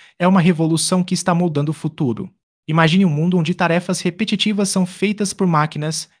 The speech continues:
liberando seu tempo para criatividade e inovação. Com a automação,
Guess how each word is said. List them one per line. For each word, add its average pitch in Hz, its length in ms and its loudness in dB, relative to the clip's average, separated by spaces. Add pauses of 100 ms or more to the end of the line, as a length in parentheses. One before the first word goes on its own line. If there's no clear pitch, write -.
liberando 160 400 2
seu 175 220 -2
tempo 208 320 -2
para 185 220 0
criatividade 180 800 0
e 190 80 0
inovação. 160 640 0 (480)
Com 180 80 8
a 185 40 8
automação, 170 680 2